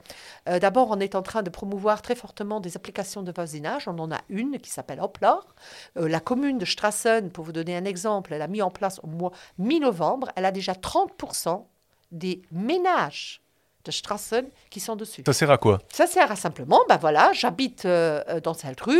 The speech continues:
Speaker 1: je peux lui dire, « Écoutez, est-ce que quelqu'un a envie d'aller se promener avec moi ? Je cherche un ba-, babysitter, euh, euh, j'ai une machine, euh, pour couper l'herbe, est-ce que quelqu'un d'autre en a besoin ? » Ou l'inverse, «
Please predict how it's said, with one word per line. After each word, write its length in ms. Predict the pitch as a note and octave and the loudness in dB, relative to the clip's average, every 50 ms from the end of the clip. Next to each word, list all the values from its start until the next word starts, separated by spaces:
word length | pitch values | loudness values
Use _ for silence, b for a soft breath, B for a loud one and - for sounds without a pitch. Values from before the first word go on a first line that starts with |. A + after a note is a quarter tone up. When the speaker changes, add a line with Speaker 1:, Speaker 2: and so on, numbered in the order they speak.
| F#4+ G#4+ G#4+ | 8 8 8
Speaker 1:
je 120 | C#4+ A#3+ | 6 2
peux 140 | A#3+ - G#3+ | -4 -6 -8
lui 120 | F#3+ G#3 G3 | -8 -6 -4
dire, « 180 | F#3 G#3+ F3 F3+ | -4 -4 -4 -4
Écoutez, 280 | F#3 - F3+ - - | -8 -12 -6 0 0
est-ce 160 | A#3+ C4+ B3+ | 2 2 0
que 80 | - A3+ | -2 -6
quelqu'un 440 | - - F3 F3 - - G#3 G3+ F3 | -6 -6 -6 -4 0 2 2 4 2
a 20 | |
envie 200 | D#3+ D#3 - F#3 | 0 -2 -6 -10
d'aller 380 | C#3+ D#3 D#3 - - C#3+ D3+ E3+ | -8 -8 -8 -6 -6 -6 -8 -8
se 100 | - - | -10 -10
promener 280 | - - D#3 D3+ D3+ | -12 -12 -12 -10 -10
avec 200 | C#3 - - - | -12 -12 -14 -12
moi ? 380 | - F#3+ A3+ C4 C#4+ D4 D4+ D4 B B B B B B | -6 -2 0 0 2 0 0 -2 B B B B B B
Je 120 | - A3+ | 0 0
cherche 260 | G#3+ - G#3+ G#3+ - | 2 2 2 0 0
un 40 | F3 | -2
ba-, 140 | D#3+ D#3+ E3+ - - - | -4 -4 -8 -8 -8 -8
babysitter, 540 | F#3 D#3+ D3 D#3 - - - B2 _ A3+ | -8 -8 -8 -10 -10 -12 -12 -6 _ 0
euh, 520 | A#3 B3 C4 C#4 C#4 C#4 C#4 C4 A3 F#3 F#3 F#3 B B B B B F3+ | 2 2 2 2 0 -2 -2 2 2 2 0 0 B B B B B 2
euh, 100 | F#3 F#3 | 2 4
j'ai 240 | E3 G#3+ B3 B3+ | 4 4 4 4
une 400 | A#3 A3 G#3 G#3 G3 G3 F#3 F3+ | 4 2 0 -2 -2 0 0 0
machine, 500 | F3+ F3+ F3 - - - A3+ A3 G#3 G3+ | 0 0 -2 -2 -4 -4 -4 -4 -4 -2
euh, 200 | F#3 E3 D#3+ D#3+ | -2 -2 -2 -2
pour 220 | D3+ - - F3 - | -4 -6 -12 -12 -12
couper 280 | - E3+ - G3+ F3+ | -12 -6 -2 -2 2
l'herbe, 240 | F3+ G3 G3+ G3 D#3+ | 4 4 4 2 2
est-ce 120 | E3 - - | -2 -8 -8
que 60 | D#3+ | -10
quelqu'un 300 | - - D#3 D#3 - D#3+ | -10 -10 -6 -6 -6 -4
d'autre 240 | D#3 E3 E3 - - | -4 -6 -8 -8 -8
en 80 | D#3 | -8
a 80 | D3 C#3 | -8 -8
besoin ? » 340 | C#3 C#3+ D3 G3+ A#3 B3+ - | -8 0 4 6 6 6 4
Ou 80 | D#4 G3+ | 2 0
l'inverse, « 500 | E3+ D#3 D3+ C#3 F3+ B3 D#4+ - - | 0 0 2 2 2 2 2 0 -8